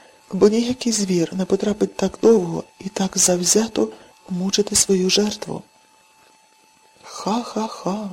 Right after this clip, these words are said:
зареготався Стальський, «однако ж вам слід би побачити ту жертву». Незважаючи на десятилітню муку,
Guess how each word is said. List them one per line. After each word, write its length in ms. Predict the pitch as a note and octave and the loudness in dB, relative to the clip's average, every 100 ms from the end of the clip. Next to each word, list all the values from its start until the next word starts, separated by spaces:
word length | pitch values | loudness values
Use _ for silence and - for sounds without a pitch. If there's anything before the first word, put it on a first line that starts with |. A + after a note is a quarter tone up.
| - | 0
зареготався 720 | - F3 F3+ F3+ F3 F3 F3+ | 2 4 2 2 2 4 0
Стальський, 640 | - F3 E3+ - - E3+ - _ - - | -2 -8 -4 -2 -2 -6 -16 _ -20 -2
«однако 480 | G3 F#3 F#3+ G3 F#3+ | -2 0 -4 -2 -2
ж 100 | F3+ | 0
вам 200 | F#3 G3+ | 0 0
слід 320 | - G3 F3+ | 2 2 4
би 100 | G3 | 2
побачити 720 | G3 F3 G3 C4 - F3+ - | 4 2 2 0 -2 -2 -4
ту 200 | - F3+ | -2 -2
жертву». 520 | E3+ D#3+ - - - - _ _ _ _ _ _ _ _ _ - | -2 -4 -8 -12 -12 -14 _ _ _ _ _ _ _ _ _ -4
Незважаючи 800 | F#3 F3 F#3 F#3 F#3+ G3 G3 F#3 | -2 0 0 0 2 2 2 0
на 260 | F3+ F3+ | 0 -2
десятилітню 680 | F3+ F3+ F#3+ F#3 F3+ F3+ F3 | 0 0 2 2 0 0 -4
муку, 360 | E3+ F3+ G#3 | -4 -4 -6